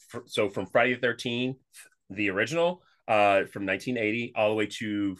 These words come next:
Friday the thirteenth eight, uh, Jason Takes Manhattan, from Nightmare on Elm Street, the original, to Nightmare on Elm Street, uh, five. Maybe we'll talk about, uh,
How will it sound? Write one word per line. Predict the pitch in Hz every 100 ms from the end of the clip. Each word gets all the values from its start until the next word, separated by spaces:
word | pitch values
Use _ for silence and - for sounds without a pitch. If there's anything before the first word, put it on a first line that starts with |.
| -
Friday | 113 104 104
the |
thirteenth | 110 98 107 92 _ 101
eight, | 107 117 _ _ _ _ -
uh, | 98 95 90 - -
Jason | 101 107
Takes | 107 -
Manhattan, | 87 139 147 143 135 127 _ -
from | 101
Nightmare | 104 117 123 117
on | 107
Elm | 107
Street, | - - 110 110 -
the | 104
original, | 95 107 113 110
to | - 98
Nightmare | 101 95 104 98
on | -
Elm | 101
Street, | - - 101 98 92 -
uh, | 90 85 82 - - -
five. | 110 107 90 87 - _ -
Maybe | 107 123 156
we'll | 175 185
talk | 185 185 190
about, | 196 202 180 190 - _ _ _ _ _ -
uh, | 185 180 160 156 156